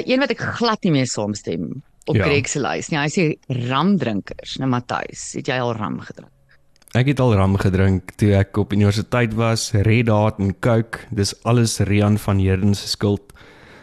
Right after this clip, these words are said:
Speaker 2: van, van Tuks F M.
Speaker 1: Ja.
Speaker 2: Dis nie my eie
Speaker 1: Jy het
Speaker 2: skuld
Speaker 1: dit
Speaker 2: nie.
Speaker 1: gesê.
Speaker 2: Yep.
Speaker 1: Jy het dit gesê.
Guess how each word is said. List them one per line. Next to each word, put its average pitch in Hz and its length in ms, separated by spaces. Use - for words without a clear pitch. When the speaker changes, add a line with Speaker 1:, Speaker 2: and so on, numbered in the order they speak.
Speaker 2:
van, 90 500
van - 240
Tuks - 240
F 92 140
M. 101 260
Speaker 1:
Ja. 98 60
Speaker 2:
Dis 101 200
nie 101 140
my 101 180
eie 87 100
Speaker 1:
Jy 90 40
het 92 80
Speaker 2:
skuld 143 220
Speaker 1:
dit 135 140
Speaker 2:
nie. - 100
Speaker 1:
gesê. 139 440
Speaker 2:
Yep. 107 260
Speaker 1:
Jy 139 300
het 135 80
dit 139 140
gesê. 131 480